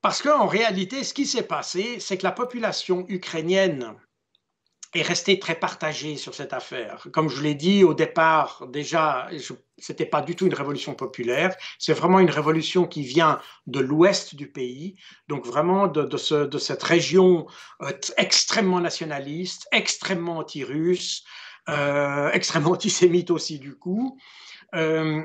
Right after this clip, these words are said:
et, euh, les, les, les, les groupes paramilitaires qui se sont créés en deux mille quatorze, à cette occasion, euh, qui ont, qui ont,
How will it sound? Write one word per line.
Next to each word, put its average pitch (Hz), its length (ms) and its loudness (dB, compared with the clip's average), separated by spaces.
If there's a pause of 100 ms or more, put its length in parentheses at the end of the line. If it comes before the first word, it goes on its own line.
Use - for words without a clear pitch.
(300)
et, 233 500 4
euh, 180 920 -2
les, 196 200 6
les, 175 320 8
les, 165 180 -2 (160)
les 156 340 -4 (180)
groupes 226 360 -4
paramilitaires 226 680 2
qui 190 100 -6
se - 160 -6
sont 156 180 -8
créés 269 680 -4
en 160 100 -2
deux 160 100 0
mille 156 200 -2
quatorze, 175 840 0 (500)
à 202 80 4
cette 220 200 2
occasion, 190 640 0 (540)
euh, 160 500 2 (100)
qui 220 120 4
ont, 196 260 4
qui - 140 0
ont, 196 260 4